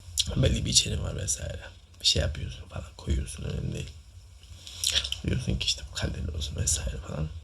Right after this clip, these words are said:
O hışımla çektiğin videonu koydun. Kaç izleniyor? Beş.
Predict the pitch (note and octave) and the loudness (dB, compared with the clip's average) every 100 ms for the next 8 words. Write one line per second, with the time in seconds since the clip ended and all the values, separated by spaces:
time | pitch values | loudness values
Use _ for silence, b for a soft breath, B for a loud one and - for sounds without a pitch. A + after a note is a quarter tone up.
0 | - - - - - - - - F#2+ F2+ | -2 0 2 6 6 6 0 2 2 2
1 | C#2 C2 - - - D2 - - - - | 4 4 2 -2 -2 -2 0 0 -2 -10
2 | - - - - - - - - - - | -16 -18 -18 -10 2 4 4 2 2 4
3 | C#2 C#2+ - - - - - - - - | 2 2 -4 -16 -18 -16 -16 -14 -8 -4
4 | - - - | -2 -2 -4